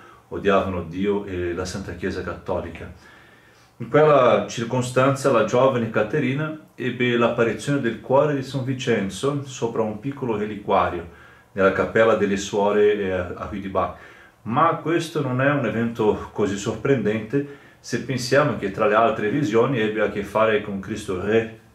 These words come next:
per esempio, no? Le apparizioni che più hanno cambiato la storia però sono state sicuramente quelle della medaglia miracolosa. Nella notte tra il diciotto e il diciannove luglio milleottocentotrenta,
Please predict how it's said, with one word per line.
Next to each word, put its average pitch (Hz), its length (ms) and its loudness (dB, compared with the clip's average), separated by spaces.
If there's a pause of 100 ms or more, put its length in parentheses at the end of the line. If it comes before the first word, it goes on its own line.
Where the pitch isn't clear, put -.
per 92 180 -10
esempio, 90 440 -8
no? 92 120 -12 (400)
Le 143 120 6
apparizioni 156 560 2
che 143 140 0
più 190 240 0
hanno 165 180 2
cambiato 135 640 2
la 95 160 2
storia 110 480 4
però 107 320 2
sono 120 280 -4
state 127 640 -2
sicuramente 120 720 -4
quelle 147 320 0
della 131 200 -2
medaglia 107 340 0
miracolosa. 90 840 -6 (600)
Nella 95 200 -2
notte 110 640 -2
tra 110 220 0
il 104 480 0
diciotto 123 440 0
e - 20 0
il 101 80 -4
diciannove 107 420 -2
luglio 131 400 -2
milleottocentotrenta, 107 1200 -6